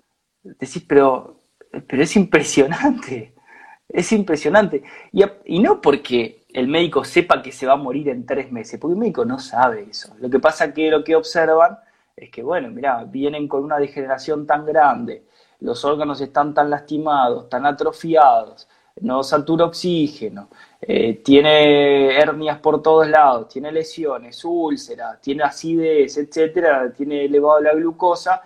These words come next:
te dicen, "No, mirá, eh, está, todos los valores están mal", te dicen, ¿no? Como si hubiese un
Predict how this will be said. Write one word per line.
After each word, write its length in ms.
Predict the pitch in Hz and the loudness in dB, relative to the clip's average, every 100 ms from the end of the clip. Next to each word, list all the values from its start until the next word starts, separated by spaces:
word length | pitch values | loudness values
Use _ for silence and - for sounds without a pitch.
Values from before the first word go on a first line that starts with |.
| _ _ _ | _ _ _
te 100 | 131 | -12
dicen, 180 | 127 | -8
"No, 120 | 131 131 | -4 -4
mirá, 420 | 120 131 117 110 | 2 2 2 -4
eh, 300 | 107 - - _ _ _ _ _ | -18 -20 -20 _ _ _ _ _
está, 640 | _ - 123 147 127 110 _ | _ -10 0 2 2 -2 _
todos 320 | 143 160 170 | 2 4 2
los 160 | 135 120 | -2 -4
valores 400 | 117 147 165 123 | -4 -2 -4 -10
están 420 | - 135 131 123 | -6 -4 -4 -2
mal", 400 | 139 165 135 117 | 2 2 0 -6
te 100 | 110 | -14
dicen, 300 | 110 - _ | -16 -20 _
¿no? 200 | 123 160 | -12 -10
Como 200 | 139 120 | -10 -10
si 180 | - 117 | -10 -6
hubiese 260 | 123 127 123 | -6 -6 -12
un 160 | - | -14